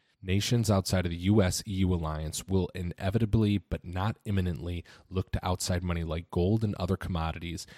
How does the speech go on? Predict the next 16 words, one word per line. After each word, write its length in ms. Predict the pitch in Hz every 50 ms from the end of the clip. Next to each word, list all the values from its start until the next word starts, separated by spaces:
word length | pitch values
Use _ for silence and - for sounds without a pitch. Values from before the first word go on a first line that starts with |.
| - - _
instead 300 | - 95 - - 98 95
of 80 | 90
a 60 | 87 87
G 320 | 82 - - 92 104 117
seven 400 | 113 - - 95 92 90 90 90
inside 480 | - 92 90 87 - - 90 87 85 85
money 280 | 85 80 80 82 82
and 160 | 90 92 87 - -
F 220 | 95 95 - -
X 260 | 95 92 - - -
reserves 540 | - 90 85 85 - - 73 73 73 - -
that 160 | - 92 -
slowly 500 | - - - 87 92 92 95 95 104 101
lose 340 | 95 95 87 85 85 82 -
purchasing 560 | - _ - 80 78 - - 80 - - -
power. 380 | - - - 85 80 - -